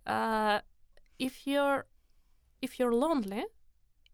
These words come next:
it will be very difficult for you. If you love, if you're loved,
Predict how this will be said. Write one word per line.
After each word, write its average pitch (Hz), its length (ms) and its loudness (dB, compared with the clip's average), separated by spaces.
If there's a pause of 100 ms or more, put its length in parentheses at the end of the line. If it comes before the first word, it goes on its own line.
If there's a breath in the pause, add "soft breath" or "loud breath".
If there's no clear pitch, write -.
(320)
it - 340 -6
will 277 180 0
be 247 360 0
very 240 360 2
difficult 254 600 -6
for - 160 -10
you. 196 300 -8 (100)
If 226 200 -8
you 254 80 0
love, 247 300 2 (320)
if - 240 -6
you're 277 240 4
loved, 220 560 0